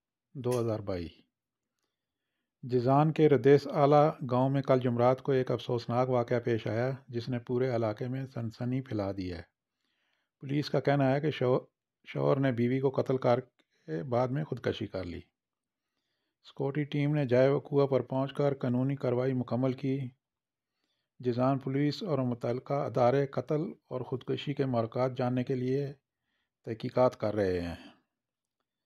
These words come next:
शौहर और बीवी के रिश्तेदारों से भी पूछगछ जारी है कि दोनों के आपसी तल्लुकात कैसे थे, कि वाकई ऐसा ही हुआ है जैसे देखा जा रहा है या कोई और भी मुलव्वस है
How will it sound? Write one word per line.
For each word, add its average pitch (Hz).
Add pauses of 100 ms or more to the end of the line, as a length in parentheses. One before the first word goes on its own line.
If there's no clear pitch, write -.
(520)
शौहर 147
और 143
बीवी 131
के 143
रिश्तेदारों 127
से 139
भी 143
पूछगछ 131
जारी 117
है 120 (280)
कि 139
दोनों 123
के 135
आपसी 123
तल्लुकात 120
कैसे 113
थे, 110
कि -
वाकई 127
ऐसा 135
ही 147
हुआ 139
है 143
जैसे 143
देखा 120
जा 127
रहा 127
है 151
या 123
कोई 131
और 135
भी 135
मुलव्वस 110
है 92